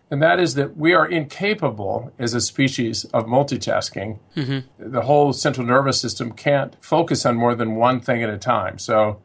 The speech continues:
Speaker 1: uh, it'd be great if we could split the signal fifty fifty, eighty twenty, whatever.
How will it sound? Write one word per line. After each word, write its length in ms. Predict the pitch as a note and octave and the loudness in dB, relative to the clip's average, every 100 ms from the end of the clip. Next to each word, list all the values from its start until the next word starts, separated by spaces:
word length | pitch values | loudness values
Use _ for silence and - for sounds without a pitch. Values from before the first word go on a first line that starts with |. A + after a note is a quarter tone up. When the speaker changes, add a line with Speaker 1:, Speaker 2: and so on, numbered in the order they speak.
| - | -4
Speaker 1:
uh, 120 | A#2+ | -2
it'd 120 | A2+ | 0
be 120 | A#2+ | 0
great 260 | A#2+ C3+ D3+ | 0 2 2
if 80 | D3+ | 2
we 100 | C#3 | -2
could 160 | C#3 B2 | -4 -8
split 340 | - C#3+ C3+ | -4 -2 -2
the 80 | B2 | -4
signal 680 | - C#3 A#2 A#2 A2+ A2 G2 _ _ _ | -4 -4 0 2 2 2 -4 _ _ _
fifty 300 | C#3 - B2+ | -4 -2 -4
fifty, 480 | - A2+ - B2 A2+ | -2 -4 0 2 4
eighty 280 | A#2 A2+ | 4 2
twenty, 600 | G#2+ - A#2+ A2+ A2+ A2 | -2 0 2 4 4 2
whatever. 580 | G#2+ G#2 G#2 G#2 G2+ G2 | 0 0 -2 0 -2 -4